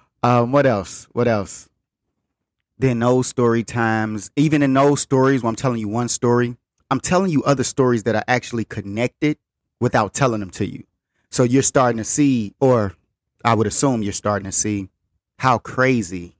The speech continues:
<laughs> my life has been. And I don't know if it's really crazy, but I like to say that 'cause it, you know, catch people attention when you say crazy. It's the same reason I like calling motherfuckers stupid,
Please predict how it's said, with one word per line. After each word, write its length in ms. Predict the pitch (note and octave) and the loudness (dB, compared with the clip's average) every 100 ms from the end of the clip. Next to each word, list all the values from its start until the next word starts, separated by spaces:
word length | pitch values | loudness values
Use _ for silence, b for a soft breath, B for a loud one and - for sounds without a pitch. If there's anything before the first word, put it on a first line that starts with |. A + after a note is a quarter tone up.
| - | -8
<laughs> 920 | - - - F#3 - - - _ _ | -8 -8 -2 -2 -2 -6 -8 _ _
my 120 | A#2+ C3 | 0 2
life 300 | D3+ D3 B2+ | 4 2 0
has 120 | F#2+ | -2
been. 320 | F#2+ F2+ - - | -4 -8 -10 -4
And 160 | B2+ | 0
I 60 | D#3 | 2
don't 160 | E3+ D#3+ | 2 2
know 140 | C#3 | 2
if 120 | B2+ | 2
it's 120 | B2 | 0
really 220 | A2+ B2+ A2 | 2 0 0
crazy, 500 | - B2 C3 B2 B2+ | 0 2 2 2 2
but 100 | B2 | 2
I 40 | |
like 180 | A#2+ A#2 | 2 0
to 80 | G#2+ | -4
say 180 | - A2 | -4 -2
that 160 | G#2+ | -2
'cause 160 | G#2+ G2 | -6 -4
it, 160 | G2+ | -4
you 100 | B2+ | -4
know, 120 | A#2+ F#2+ | -4 -2
catch 260 | A#2+ G#2+ | -4 -2
people 220 | - G2+ | -6 -4
attention 340 | G2+ - A2+ - | -4 -4 -6 -8
when 60 | G2+ | -8
you 60 | |
say 140 | G2+ G2 | -8 -4
crazy. 520 | A2+ A2 F#2+ - _ _ _ _ _ - | -2 -2 -2 -10 _ _ _ _ _ -2
It's 140 | C#3 | -2
the 80 | C#3 | 0
same 260 | D#3 D3 | 2 2
reason 180 | C3+ A#2+ | 2 0
I 60 | A2+ | 0
like 200 | A2+ G#2+ | 0 0
calling 260 | A#2 G#2+ | -2 -2
motherfuckers 320 | G#2+ - G#2 - | -4 -6 -6 -4
stupid, 420 | - A#2+ - | 0 -2 -2